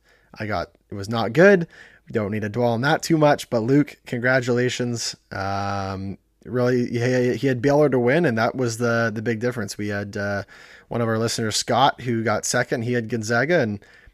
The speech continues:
and Luke had Baylor, so whoever won that won. So congratulations, Luke.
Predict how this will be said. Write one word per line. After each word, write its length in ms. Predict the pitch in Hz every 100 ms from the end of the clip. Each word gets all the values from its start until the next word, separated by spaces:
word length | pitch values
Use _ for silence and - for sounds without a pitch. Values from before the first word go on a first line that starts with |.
| _
and 180 | 107 104
Luke 200 | 120 117
had 160 | 120
Baylor, 340 | 110 107 131 147
so 220 | - 107
whoever 260 | 110 113 117
won 200 | 117 113
that 200 | 113 98
won. 260 | 104 160
So 260 | - 98 90
congratulations, 760 | 98 101 113 117 110 131 120
Luke. 220 | 131 156